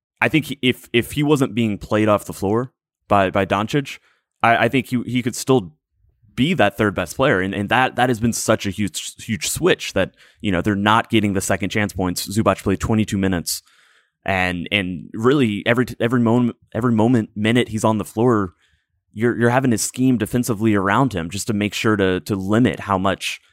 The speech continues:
damage Doncic can do by, by getting switched onto him and, and then, you know, taking him and, and hitting whatever he's gonna hit. And so, you know, there's, there's probably one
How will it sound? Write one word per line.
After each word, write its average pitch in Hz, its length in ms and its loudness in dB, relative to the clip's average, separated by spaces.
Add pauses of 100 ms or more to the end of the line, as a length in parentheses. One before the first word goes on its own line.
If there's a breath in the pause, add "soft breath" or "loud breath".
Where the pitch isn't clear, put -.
(140)
damage 104 520 0
Doncic - 420 0
can 92 120 -2
do 113 300 4
by, 95 200 0
by 95 180 -2
getting 120 280 2
switched 95 300 -4
onto 87 320 -2
him 85 140 -4
and, 85 160 -4
and 85 160 -6
then, 107 300 2 (420 soft breath)
you 95 120 -4
know, 85 200 0 (360)
taking 117 300 0
him 107 200 2
and, 95 180 -2
and 92 340 -4
hitting 110 220 0
whatever 104 300 2
he's 107 140 0
gonna 95 180 -2
hit. 120 280 -2 (100)
And 101 200 -2
so, 101 420 2 (400 soft breath)
you 107 120 -6
know, 92 100 0
there's, 120 320 2
there's 120 440 0 (160)
probably 123 560 2
one 110 520 0